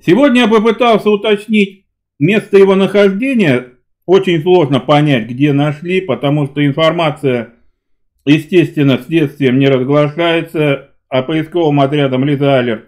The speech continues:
естественно, тоже не разглашается по понятным причинам.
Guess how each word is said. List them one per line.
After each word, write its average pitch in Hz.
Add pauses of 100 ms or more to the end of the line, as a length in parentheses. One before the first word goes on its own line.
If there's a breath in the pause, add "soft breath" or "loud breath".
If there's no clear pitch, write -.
естественно, 127
тоже 175
не 175
разглашается 165
по 139
понятным 147
причинам. 139